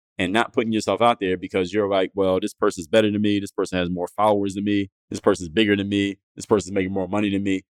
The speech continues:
then you are holding yourself back and you're keeping that person who needs to hear your message from actually getting what they need.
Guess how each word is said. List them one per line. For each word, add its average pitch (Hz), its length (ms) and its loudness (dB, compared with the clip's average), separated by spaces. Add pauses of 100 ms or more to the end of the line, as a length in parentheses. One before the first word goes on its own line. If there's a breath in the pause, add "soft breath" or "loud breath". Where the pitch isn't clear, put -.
then 104 400 0
you 139 220 2
are 110 140 6
holding 110 320 0
yourself 104 420 0
back 107 260 0
and 135 240 -2
you're 117 100 -2
keeping 120 280 -6
that 113 180 -4
person 110 240 -4
who 98 80 -2
needs 113 160 0
to 104 80 -6
hear 110 120 -2
your 101 180 -4
message 117 280 -4
from 98 140 -4
actually 98 280 -4
getting 101 280 -2
what 95 180 -6
they 104 140 -2
need. 80 160 -14